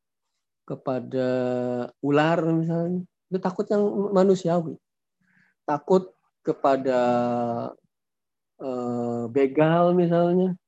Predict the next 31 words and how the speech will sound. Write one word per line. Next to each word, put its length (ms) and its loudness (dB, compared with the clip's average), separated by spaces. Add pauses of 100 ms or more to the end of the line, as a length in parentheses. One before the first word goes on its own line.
(280)
itu 80 -10
takut 320 -6 (320)
yang 80 2
manusiawi. 580 -2 (380)
Bagaimana? 640 0 (640)
Ya, 240 -4 (160)
Nabi 240 2
Musa 400 2
pun 220 4
pernah 240 -2
takut 420 -2 (380)
dengan 260 4
jenis 300 0
takut 260 -8
yang 140 -4
seperti 340 -6
ini. 300 -2 (180)
Takut 460 -4
kepada, 560 -4 (800)
ya, 320 -4 (640)
eh, 140 -4 (100)
Firaun 400 2
yang 180 4 (220)
akan 260 -6
membu-, 320 4
takut 300 0
dibunuh 400 4
oleh 160 2
Firaun 400 -2
tatkala 400 -10
itu. 160 -20